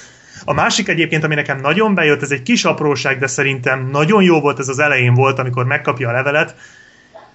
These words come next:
ö, és az aláírás az volt, hogy legjobb barátod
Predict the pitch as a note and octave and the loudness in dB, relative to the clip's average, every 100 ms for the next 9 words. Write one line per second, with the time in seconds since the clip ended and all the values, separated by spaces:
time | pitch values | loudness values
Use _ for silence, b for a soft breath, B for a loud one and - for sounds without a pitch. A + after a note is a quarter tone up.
0 | _ - D#3 D3 D3+ D#3 D#3+ E3 F3 E3+ | _ -2 2 4 2 0 0 0 2 2
1 | G#3+ D3+ C3 B2+ B2+ - - E3+ C#3+ C3 | 2 2 0 0 0 -4 -2 -2 -2 -2
2 | C3 C#3 C3 D#3 D3 B2+ A#2+ B2 A#2+ G#2+ | -4 -4 -4 -2 -2 -4 -2 0 0 0
3 | - A2 G#2 | -2 -6 -6